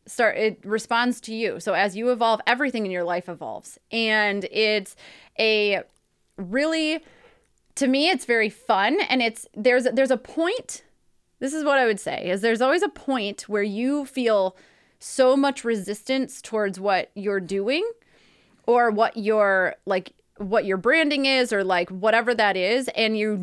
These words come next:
know that there's a next step. You know that there's a next level for you, and, um, you will fight it because, until it becomes unbearable. And then you're like, Okay, like, I have to,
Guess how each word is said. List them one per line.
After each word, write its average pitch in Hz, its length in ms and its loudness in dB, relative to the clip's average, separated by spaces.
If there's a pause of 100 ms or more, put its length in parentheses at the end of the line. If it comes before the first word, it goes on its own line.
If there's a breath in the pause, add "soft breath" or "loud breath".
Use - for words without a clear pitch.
(100)
know 233 480 4
that 226 180 2
there's 214 220 0
a 202 40 -2
next 185 400 -8
step. - 240 -16 (280)
You 233 160 0
know 233 420 2
that 240 160 2
there's 208 180 0
a 196 40 -4
next 180 280 -8
level 175 340 -4
for 262 180 -6
you, 294 360 -2 (580 loud breath)
and, 220 640 2 (100)
um, 185 480 2 (320)
you 247 160 0
will 220 140 2
fight 214 320 0
it 339 260 2 (140)
because, 214 360 0
until 220 340 0
it 208 80 -2
becomes 208 340 -4
unbearable. 196 720 0
And 220 120 0
then 208 140 0
you're 208 160 0
like, 208 380 0
Okay, 269 420 -2
like, 214 220 -2
I 208 140 2
have 208 400 -2
to, 226 420 -2